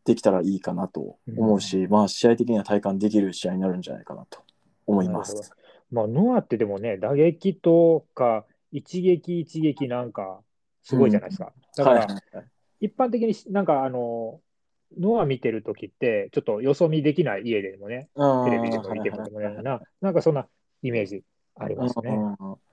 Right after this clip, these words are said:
Speaker 1: そうっすね。その、まあ、一試合目から、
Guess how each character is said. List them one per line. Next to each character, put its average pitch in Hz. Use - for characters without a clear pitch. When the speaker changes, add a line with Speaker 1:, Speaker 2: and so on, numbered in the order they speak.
Speaker 1:
そ 110
う -
っ 113
す -
ね。 95
そ 107
の、 101
ま 135
あ、 127
一 117
試 -
合 165
目 165
か 147
ら、 120